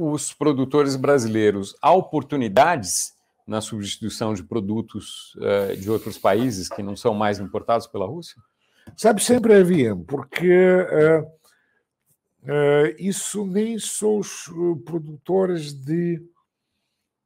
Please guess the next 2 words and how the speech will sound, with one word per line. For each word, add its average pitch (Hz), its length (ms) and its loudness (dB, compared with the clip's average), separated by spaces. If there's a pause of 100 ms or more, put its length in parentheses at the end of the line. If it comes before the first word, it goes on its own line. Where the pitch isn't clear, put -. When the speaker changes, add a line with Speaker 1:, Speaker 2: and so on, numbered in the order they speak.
(920)
Speaker 2:
alimentos. 135 760 -4 (360)
Speaker 1:
Uhum. 101 300 -16